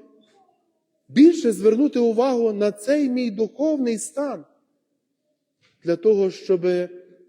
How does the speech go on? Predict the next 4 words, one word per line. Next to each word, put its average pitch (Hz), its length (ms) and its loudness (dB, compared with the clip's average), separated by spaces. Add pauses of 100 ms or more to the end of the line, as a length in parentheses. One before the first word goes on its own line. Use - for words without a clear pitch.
(680)
уможливити 208 1120 -2 (480)
Богові 202 720 -4 (1040)
мене 151 320 -6
провадити 143 800 -8